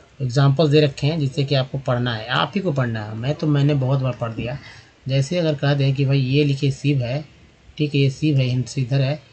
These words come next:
तो शिव यहाँ है, मुझे और कुछ नहीं पढ़ना है, तो ये तो पढ़ने आ रहा है ना।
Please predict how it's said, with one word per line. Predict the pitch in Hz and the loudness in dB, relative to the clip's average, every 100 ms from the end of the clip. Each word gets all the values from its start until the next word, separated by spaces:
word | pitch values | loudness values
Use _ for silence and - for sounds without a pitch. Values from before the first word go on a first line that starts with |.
| _ _ - | _ _ -12
तो | 123 | -8
शिव | - 175 | -4 0
यहाँ | 175 170 165 | 2 2 0
है, | 156 | -2
मुझे | 123 127 | -4 2
और | 151 156 | 4 2
कुछ | 156 151 | 0 0
नहीं | 151 | 0
पढ़ना | 143 135 | 2 0
है, | 127 | 0
तो | 120 | -2
ये | 127 151 | -2 0
तो | 156 | 0
पढ़ने | 151 147 156 | -2 -2 -2
आ | |
रहा | 160 | -4
है | |
ना। | 120 | -6